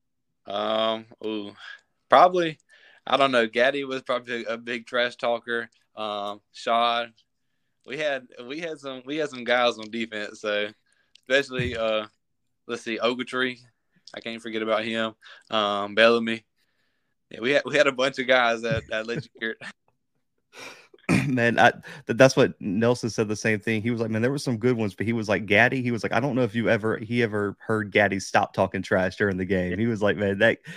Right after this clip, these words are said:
Speaker 2: he was like, he would go at people, man, but without giving away too much, man, one-on-one in the hole, what's the number one mistake a running back can make against you?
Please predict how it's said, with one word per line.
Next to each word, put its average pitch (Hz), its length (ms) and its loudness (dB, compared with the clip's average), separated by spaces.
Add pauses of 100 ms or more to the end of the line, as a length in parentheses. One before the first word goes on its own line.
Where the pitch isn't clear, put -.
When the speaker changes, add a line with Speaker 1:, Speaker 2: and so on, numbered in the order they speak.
(160)
Speaker 2:
he 139 60 0
was 123 80 0
like, 110 120 0
he 131 100 0
would 107 280 -4
go 113 400 0 (160)
at 123 280 2
people, 107 300 0
man, 110 240 0
but 101 160 -2 (460)
without 139 400 2
giving 135 280 2
away 120 360 0
too 120 220 -4
much, 98 300 -4
man, 95 280 -2
one-on-one 131 600 -2
in 117 100 -2
the 107 80 -2
hole, 92 400 -2 (180)
what's 127 180 -6
the 117 120 -2
number 117 380 0
one 110 220 -2
mistake 101 340 -2
a 98 40 -4
running 98 260 -2
back 95 180 0
can 98 120 -8
make 92 180 -4
against 87 340 -10
you? 65 160 -8